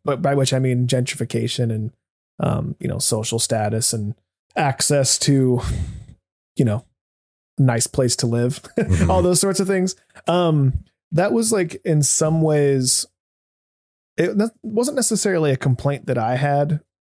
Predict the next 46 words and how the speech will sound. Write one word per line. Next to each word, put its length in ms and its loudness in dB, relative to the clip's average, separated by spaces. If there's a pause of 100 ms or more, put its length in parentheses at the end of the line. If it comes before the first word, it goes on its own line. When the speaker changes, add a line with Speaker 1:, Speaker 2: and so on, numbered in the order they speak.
Speaker 1:
with 220 2
the 60 0
movie, 460 2 (460)
but 100 2
it 60 0
was 160 2
sort 220 0
of 60 0
something 300 -2
that 80 2
I 60 2
was, 140 0
like, 200 -4
clocking 800 -2 (800)
mentally 640 2
as, 260 -2
like, 320 -6 (640)
anticipation 800 0
for 160 0
a 40 0
complaint 420 -2
someone 260 -2
else 220 -2
may 180 -2
have, 420 -2 (480)
in 240 4
that 240 4
it 100 -2
was 380 0
so 220 2
directly 540 -2
pointed. 480 -4
Like, 120 -2
there 100 0
was 120 4
no 120 2
nuance 600 0
to 180 -4
it. 200 -10
It 60 -2
was 160 2
like, 240 -2
"Oh, 160 0
they're 200 0
talking 440 -2
about 420 0